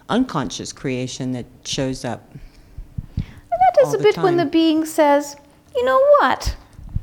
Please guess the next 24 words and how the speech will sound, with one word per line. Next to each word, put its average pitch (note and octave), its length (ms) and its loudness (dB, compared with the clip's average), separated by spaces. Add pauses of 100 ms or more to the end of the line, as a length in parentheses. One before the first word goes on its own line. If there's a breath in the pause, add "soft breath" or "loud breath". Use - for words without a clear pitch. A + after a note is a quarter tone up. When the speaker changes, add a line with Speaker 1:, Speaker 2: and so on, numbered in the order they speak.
(140)
Speaker 2:
I D5 40 -2
have B4 140 4
not G#4 180 0
been D#4 140 2
surprised B3+ 680 0
in A3 80 0
a G#3+ 80 -2
while. F#3+ 520 -2 (880 loud breath)
And G#4 120 -4
while G#4+ 240 2
I'm G#4 320 2
not A4+ 240 0
certain G4+ 420 0
entirely E4+ 680 2
what C4 220 0
it C#4 120 -4
is C#4+ 140 -2
I C#4 100 4
do D4 240 0
want, A3 300 -2
I F4 60 2
do A#4 200 -2
want F#4+ 220 0
something." C4+ 840 -2